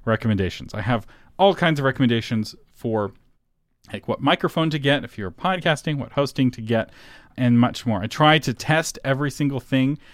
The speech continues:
I recommend, and many of the things in this episode, even if there isn't an affiliate link, <laughs> I still bought it,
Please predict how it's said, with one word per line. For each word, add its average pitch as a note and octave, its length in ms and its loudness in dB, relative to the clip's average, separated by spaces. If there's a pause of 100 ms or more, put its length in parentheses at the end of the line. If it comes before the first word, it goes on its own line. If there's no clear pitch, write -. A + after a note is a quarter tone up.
(220)
I G#2+ 140 -4
recommend, A#2 760 0
and - 380 0
many E3+ 320 2
of D3+ 80 0
the A#2+ 40 -6
things E3 220 2
in D3 100 4
this E3 200 2
episode, C3 400 4
even C3+ 220 4
if - 160 4 (300)
there C#3 120 4
isn't D3+ 180 4
an D3 140 6
affiliate G#3+ 380 8
link, C3+ 360 4
<laughs> - 40 -2
I F#3 240 2
still F3 360 4
bought E3 280 6
it, C#3 140 0